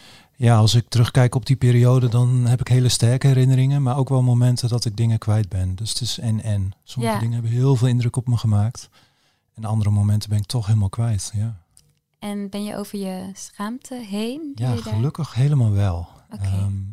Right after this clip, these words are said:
Speaker 1: ik heb echt ontdekt dat hoe meer ik erover kan delen, hoe meer ik begrip daar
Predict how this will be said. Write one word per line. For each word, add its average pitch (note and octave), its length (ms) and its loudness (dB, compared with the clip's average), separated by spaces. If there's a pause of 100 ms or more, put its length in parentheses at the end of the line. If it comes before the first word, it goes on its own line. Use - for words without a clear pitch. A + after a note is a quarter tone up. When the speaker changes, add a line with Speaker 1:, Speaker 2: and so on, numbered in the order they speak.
(220)
Speaker 1:
ik - 160 -10
heb A#2 180 -4
echt - 260 -4
ontdekt A#2 360 2
dat A#2 140 0
hoe A2+ 120 2
meer A2+ 220 4
ik A2+ 140 -2
erover A2 400 -2
kan G#2+ 180 2
delen, B2+ 340 4
hoe A#2+ 100 4
meer A2 200 4
ik G#2 120 -2
begrip C3 340 -2
daar A#2+ 420 0